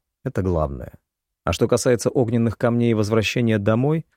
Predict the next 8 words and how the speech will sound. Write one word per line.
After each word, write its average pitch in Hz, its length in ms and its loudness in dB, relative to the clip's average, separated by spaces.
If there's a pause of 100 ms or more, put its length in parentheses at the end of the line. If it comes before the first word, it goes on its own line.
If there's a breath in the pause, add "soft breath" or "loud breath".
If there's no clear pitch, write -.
(200)
Салли 90 280 0
повернулась 90 520 0
к - 80 -10
мастеру 85 520 0
ритуалов. 82 760 -2 (500)
«Наши 90 300 0
новые 110 300 2
союзники 101 800 2